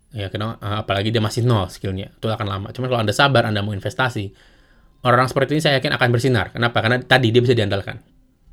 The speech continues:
Ya. Keterandalan, itu kata yang saya cari banget, ya, dari kemarin. Dan akhirnya baru dapat, maka ini saya rekam podcast ini pagi-pagi,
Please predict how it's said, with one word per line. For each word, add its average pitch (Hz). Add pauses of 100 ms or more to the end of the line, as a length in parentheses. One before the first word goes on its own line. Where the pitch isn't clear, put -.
(200)
Ya. 98 (880)
Keterandalan, 117
itu 117 (160)
kata 123
yang 101
saya 101 (640)
cari 120
banget, 113 (400)
ya, 98
dari 101
kemarin. 95 (880)
Dan 107
akhirnya 113
baru 113
dapat, 117
maka 117
ini 110
saya 107
rekam 104
podcast 110
ini 101
pagi-pagi, 101